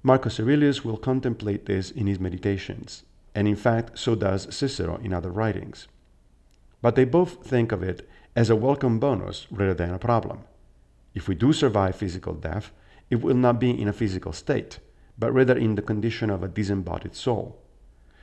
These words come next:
But if the soul is disembodied, it means that it is not equipped with the physical stuff that makes it possible for us to sense things,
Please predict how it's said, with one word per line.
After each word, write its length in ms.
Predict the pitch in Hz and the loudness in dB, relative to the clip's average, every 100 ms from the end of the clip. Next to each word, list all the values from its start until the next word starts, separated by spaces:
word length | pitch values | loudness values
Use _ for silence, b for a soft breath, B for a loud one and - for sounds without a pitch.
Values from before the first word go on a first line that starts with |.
| b | b
But 100 | 131 | 4
if 140 | 117 113 | 4 2
the 60 | |
soul 280 | 101 - 139 | -2 2 4
is 120 | 104 | 4
disembodied, 760 | 101 98 92 92 131 127 92 - - b b | 2 -2 0 0 2 2 -2 -12 -20 b b
it 80 | 120 | 2
means 360 | 113 120 127 - | 4 4 2 0
that 200 | 107 123 | -4 -4
it 140 | 123 | -2
is 140 | 107 | 0
not 220 | 101 120 160 | 2 4 4
equipped 460 | - 101 - - - - | 0 -4 -6 -10 -12 -2
with 140 | 98 | -2
the 60 | - | -2
physical 440 | - 127 147 139 | -4 -2 -2 -6
stuff 420 | - 117 90 - - b b | -6 -4 -4 -6 -20 b b
that 120 | 110 | 4
makes 240 | 127 131 | 4 4
it 120 | 127 | 0
possible 400 | 151 147 - 104 | -2 -4 -2 -4
for 220 | 95 117 101 | -4 0 0
us 160 | 90 | -2
to 100 | - | -4
sense 320 | 92 98 95 | -2 -2 -2
things, 460 | - 135 76 80 - | 0 -2 -2 -6 -16